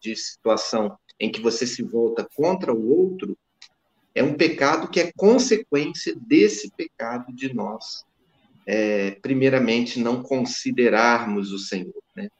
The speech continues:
É a gente achar que a gente pode fazer o que a gente quiser, porque, no fundo, não existe um Deus que, que olha por nós ou que está disposto a nos punir,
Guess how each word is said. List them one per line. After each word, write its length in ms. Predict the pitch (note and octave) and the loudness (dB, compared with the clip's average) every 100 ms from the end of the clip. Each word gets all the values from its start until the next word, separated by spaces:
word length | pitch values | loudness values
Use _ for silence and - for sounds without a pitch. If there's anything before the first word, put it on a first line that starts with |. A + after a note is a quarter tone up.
| _ | _
É 280 | - - G2+ | -2 0 2
a 100 | F#2+ | 0
gente 300 | G2 G#2+ A2 | -2 -4 -4
achar 460 | G#2 A2 G#2 G#2+ A2+ _ _ _ _ _ - | -4 -2 -2 -2 -2 _ _ _ _ _ 2
que 80 | |
a 60 | G2+ | 2
gente 240 | G2+ A#2 - | 2 -2 0
pode 220 | A2+ - | 0 0
fazer 280 | A#2+ G#2 A#2 | 0 0 0
o 80 | A#2 | 0
que 100 | A#2 | -2
a 100 | G2 | -2
gente 420 | G#2 C3+ C3+ - | 0 -2 -2 -8
quiser, 560 | - E3 - G#2 A2 A#2 - _ _ _ _ - | -6 -6 0 2 2 0 -8 _ _ _ _ -12
porque, 240 | A#2 D3+ | -4 -2
no 120 | D3 | -2
fundo, 600 | D3 C3+ B2+ C3 B2+ B2+ B2 _ _ - | -2 -2 -2 -2 -4 -6 -10 _ _ 0
não 180 | B2+ B2 | 4 4
existe 460 | G#2+ A2+ A#2+ - | 4 2 0 0
um 140 | B2+ G#2+ | 0 4
Deus 680 | G#2+ A2 G2 - - - - _ _ _ _ | 4 4 2 -2 -10 -14 -16 _ _ _ _
que, 680 | - A2 A2 G#2 G2 - - | -4 0 2 2 0 -2 -6
que 260 | - A2 G2+ G2+ | -6 -4 -2 2
olha 320 | A2 A#2+ A2 | 4 6 4
por 260 | - G#2 | 2 -2
nós 440 | G2+ A2+ D3 D#3 C3+ | 2 4 4 4 4
ou 100 | C3+ | 2
que 140 | - | 2
está 300 | C3 - B2 | -6 -2 0
disposto 680 | A#2+ A#2 - - A2 G#2+ - | 0 -2 -6 -2 -2 0 -2
a 60 | G#2+ | -2
nos 200 | A2 - | -2 -6
punir, 400 | - A2 F#2 | -6 -4 -4